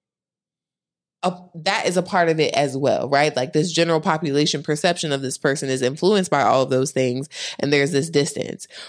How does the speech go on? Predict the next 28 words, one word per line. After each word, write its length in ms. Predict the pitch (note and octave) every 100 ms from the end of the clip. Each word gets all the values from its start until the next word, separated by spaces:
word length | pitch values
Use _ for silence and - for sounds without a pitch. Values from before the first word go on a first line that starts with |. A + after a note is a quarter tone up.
| -
But 420 | - E3 B3+ G3+ E3
when 140 | F3+
you're 140 | F#3
a 40 | G#3
person 280 | G#3+ G3+ G3+
who 100 | F3+
is 160 | D#3+ -
in 520 | D#3 F3 E3+ E3+ F3+ _ _
their 320 | D3+ D3 D3+
social 480 | D3+ - F3 A3+ C#3
circle, 600 | C3+ B2+ B2+ A#2+ C3+ D#3
see 240 | F#3 - F3+
them, 240 | C#3+ C3
have 220 | F3+ D3
an 80 | D3
opportunity 540 | G#2+ D3 D3+ D#3 C#3+ C#3+
to 120 | -
interact 420 | C3+ E3+ D3+ E3+
with 160 | D#3 D#3
them, 360 | C3 C3 C3 - - - - _ _ -
who 200 | - A#3+
knows 320 | A#3+ F3 G3 F3
what 160 | D#3+
it 140 | D#3+ D3
is 160 | D3
that 180 | D3 C#3+
you're 140 | D3
seeing? 460 | D3 E3+ E3 C#3 C3+